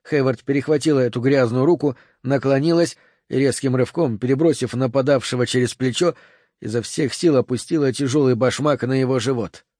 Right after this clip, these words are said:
Вопль боли заглушил не только шум схватки, но и выстрелы. Из темноты к ней метнулась ещё одна фигура.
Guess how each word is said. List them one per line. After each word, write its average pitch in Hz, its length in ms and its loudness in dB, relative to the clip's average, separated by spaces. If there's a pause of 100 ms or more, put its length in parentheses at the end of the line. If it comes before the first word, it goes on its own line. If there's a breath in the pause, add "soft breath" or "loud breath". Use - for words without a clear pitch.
(380)
Вопль 120 400 -4
боли 117 360 0
заглушил 131 580 0
не 127 140 0
только 147 340 -2
шум 135 260 -4
схватки, 117 560 -4 (320)
но 120 200 0
и 127 100 4
выстрелы. 104 540 -2 (560)
Из 131 200 -4
темноты 139 460 0
к - 80 -6
ней 139 220 -2
метнулась 135 480 0
ещё 170 340 0
одна 120 220 0
фигура. 113 480 -2